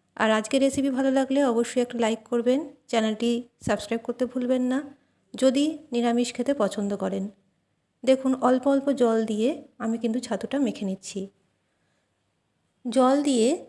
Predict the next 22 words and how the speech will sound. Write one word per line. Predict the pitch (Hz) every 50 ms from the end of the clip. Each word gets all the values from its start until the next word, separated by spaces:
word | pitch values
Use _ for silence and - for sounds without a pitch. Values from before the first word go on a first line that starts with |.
| - _ _ _ _ _ _ _ _ _ - -
মেখে | 240 262 254 - 302
নেওয়ার | 277 269 269 269 269 269
পরে | 269 254 226 202 196 208 269 339 - - - _ _ _ _ _ -
এর | 247 269 277
মধ্যে | 277 285 285 277 - 302 294 269
ওপর | 277 269 254 -
থেকে | - 247 - 262
দেব | 226 262 226 233 269 294 320
এক | 247 220 226 -
চামচ | - 226 214 208 220 285 - - - _ _ _ _
সর্ষের | - 277 262 262 - 247 226 233 -
তেল। | 185 180 175 180 180 - - _ _ _ _ _ _ _ _ _ _ _ _ _ _ _ _ _ _ _ _ _ _ _ _ _ _ _ _ _ _ _ _ _ _ _ _ -
সর্ষের | - 311 294 302 294 - 330 320 311
তেল | - 285 285 277 269
দিয়ে | 269 269 233 220 247 320 359 - - - _ _ _ _ -
আবারও | 254 254 247 269 277 285 294 294 285
ভালো | 277 - 247 226 233 240 240
করে | - 247 233 254 277 269
মেখে | 247 220 - - 240
নিতে | 233 233 - 233
হবে, | 226 233 214 214 233 277 339 - - _ _ _ _ _ _ _ _ _ _ -
আর | 220 220 220 214